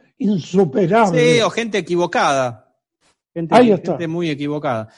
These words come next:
Speaker 2: Así que bueno, nos pueden escuchar por iVoox, Apple Podcast, Google Podcast, Spotify. Y si no, lo llaman a Piti por teléfono a la hora que sea, que atiende veinticuatro horas y él les explica
Speaker 1: Sí.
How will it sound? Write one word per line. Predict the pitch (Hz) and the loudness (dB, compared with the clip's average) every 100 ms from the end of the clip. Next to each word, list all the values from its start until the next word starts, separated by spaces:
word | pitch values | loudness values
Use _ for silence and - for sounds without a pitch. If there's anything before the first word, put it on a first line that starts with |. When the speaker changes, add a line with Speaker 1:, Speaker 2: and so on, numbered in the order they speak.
| _ _ - | _ _ -10
Speaker 2:
Así | 131 185 | -8 -2
que | 202 | 2
bueno, | 208 156 | 2 0
nos | 143 | -4
pueden | 139 226 226 | -2 -2 -2
escuchar | 202 196 208 196 | -4 -4 -2 -2
por | 196 185 | -2 -2
iVoox, | 180 190 214 208 202 - | -2 0 0 -2 -6 -8
Apple | 190 170 170 | -10 -8 -8
Podcast, | 190 165 175 165 - | -8 -10 -8 -8 -6
Google | 185 180 156 | -6 -6 -6
Podcast, | 170 160 - 156 131 _ | -10 -10 -12 -14 -14 _
Spotify. | - - 180 165 139 151 147 - _ _ - | -20 -10 -8 -6 -4 -4 -4 -8 _ _ -6
Y | 151 | -4
si | 175 | 0
no, | 180 | 0
lo | 214 | 0
llaman | 180 175 175 160 | -2 -2 -2 -2
a | 151 143 | -4 -2
Piti | 180 175 | -2 -2
por | 156 143 | -4 -6
teléfono | 135 147 185 190 160 | -4 -4 -4 -4 -6
a | |
la | 139 147 | -2 -2
hora | 185 170 | -2 -4
que | 160 | -6
sea, | 208 208 180 | -4 -4 -4
que | 131 | -8
atiende | 127 147 156 | -6 -6 -4
veinticuatro | 147 135 147 156 160 180 | -6 -6 -6 -4 -4 -6
horas | 233 226 - | -6 -8 -10
y | 147 | -12
él | 143 | -10
les | 131 123 | -10 -12
explica | 117 127 120 123 | -10 -8 -6 2
Speaker 1:
Sí. | 220 175 | 2 2